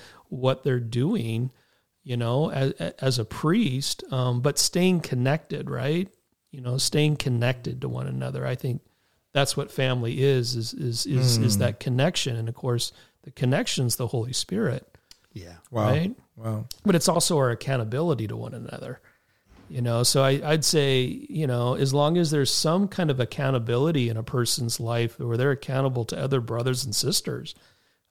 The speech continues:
Speaker 1: um, you can make an, I think you can make an argument that that is church.
Speaker 2: Yeah. I'm reminded of that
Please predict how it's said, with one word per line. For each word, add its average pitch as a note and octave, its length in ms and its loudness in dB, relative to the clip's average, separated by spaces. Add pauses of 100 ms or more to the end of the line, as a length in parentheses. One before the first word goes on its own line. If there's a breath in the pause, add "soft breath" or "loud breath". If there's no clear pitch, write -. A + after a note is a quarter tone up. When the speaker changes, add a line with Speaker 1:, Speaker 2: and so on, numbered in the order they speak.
Speaker 1:
um, A#2 420 0
you C3+ 160 -2
can A#2+ 180 -2
make C3 220 2
an, D3 140 -4 (100)
I E3 80 2
think E3+ 220 -2
you B2 80 -2
can A#2 160 -4
make A#2 240 -6
an C#3+ 40 -6
argument A#2+ 580 -4
that C3 140 -12
that A#2+ 160 -4
is A#2 140 -6
church. - 640 -4 (200)
Speaker 2:
Yeah. - 80 -20 (640 loud breath)
I'm D3+ 200 4
reminded B2 400 0
of G2+ 120 -6
that G2+ 260 -6